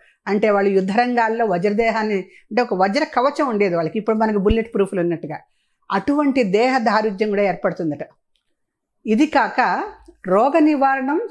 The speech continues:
సర్వ సంపత్కరం, అన్ని రోగాలు కూడా నివారిస్తాయి. ఇటు-, ఈ పచ్చడి తినటం వలన మనలో ఉన్న గ్రహాలకి శాంతి, మనలో అంతరంగికంగా ఉన్నటువంటివి, శారీరకంగా ఉన్నటువంటి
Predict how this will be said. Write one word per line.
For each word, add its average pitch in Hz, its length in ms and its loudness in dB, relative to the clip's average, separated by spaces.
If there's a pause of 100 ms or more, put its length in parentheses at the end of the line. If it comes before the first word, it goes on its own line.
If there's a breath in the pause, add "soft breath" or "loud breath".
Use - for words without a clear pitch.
సర్వ 233 220 0
సంపత్కరం, 196 680 -2 (1300)
అన్ని 269 260 4
రోగాలు 240 500 0
కూడా 240 180 0
నివారిస్తాయి. 196 760 -4
ఇటు-, 214 300 -4
ఈ 254 140 0
పచ్చడి 254 380 0
తినటం 262 400 -4
వలన 254 420 -2 (320 loud breath)
మనలో 269 440 2
ఉన్న 233 420 -2
గ్రహాలకి 220 560 -2
శాంతి, 247 640 -4 (240 soft breath)
మనలో 233 680 0
అంతరంగికంగా 220 880 0
ఉన్నటువంటివి, 208 720 -2
శారీరకంగా 208 720 0
ఉన్నటువంటి 196 640 -4